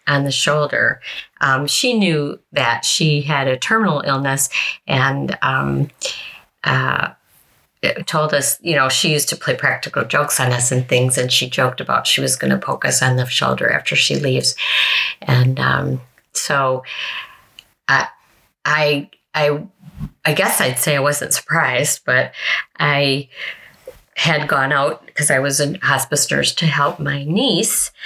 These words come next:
uh, with my sister's care. And I had gone out to California. And when I was in, um, I was actually in the room that she had been in,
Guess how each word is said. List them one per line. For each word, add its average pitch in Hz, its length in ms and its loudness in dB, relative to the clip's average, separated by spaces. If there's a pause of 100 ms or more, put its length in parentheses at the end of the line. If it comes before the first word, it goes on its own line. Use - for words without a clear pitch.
(440)
uh, 143 300 0 (100)
with 190 240 0
my 320 140 0
sister's 131 520 0
care. 143 640 2 (460)
And 143 400 0
I 156 140 2
had 151 160 0
gone 139 180 0
out 143 140 2
to - 60 -6
California. 151 720 2
And 143 480 0 (120)
when 160 340 0
I 160 220 2
was 170 240 0
in, 147 460 0 (760)
um, 147 540 0 (1040)
I 175 120 2
was 180 160 0
actually 233 420 0
in 170 140 0
the 170 100 2
room 151 580 0 (340)
that - 220 -2
she 349 260 0
had 190 240 0
been 127 200 0
in, 123 360 2